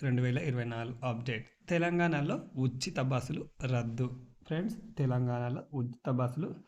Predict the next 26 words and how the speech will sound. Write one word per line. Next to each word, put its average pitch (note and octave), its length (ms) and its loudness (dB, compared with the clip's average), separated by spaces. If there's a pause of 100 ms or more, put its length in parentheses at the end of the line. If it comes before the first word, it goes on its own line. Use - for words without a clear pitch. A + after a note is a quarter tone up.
(320)
రద్దు B2+ 280 2
అని B2 120 6
ఇచ్చింది A#2+ 200 -2
ఫ్రెండ్స్. E3+ 260 -2 (260)
అది B2+ 200 2
ఎంతవరకు B2 460 2
నిజము B2 460 2
అనేది B2+ 300 0
తె-, B2+ 240 -4 (360)
ఇప్పుడు C#3 260 0
చూద్దాం. C#3 320 0 (320)
ఇది B2+ 180 2
కేవలం C#3 340 0 (160)
ఇన్ఫర్మేషన్ C3+ 560 2
వీడియోస్ B2 340 0
అంతే, B2+ 300 -6 (520)
ఎవరిని C3+ 380 2
ఉద్దేశించి C3 520 0 (100)
కాదు. A2 280 -2 (880)
మహిళలకు C3+ 580 4
ఉచిత D3+ 320 -2
బస్సు C3 300 0 (180)
ప్రస్తుతం C#3+ 460 -2 (720)
కొనసాగుతుంది C3 560 4
కదా A#2 100 0
ఫ్రెండ్స్, F#3 280 -2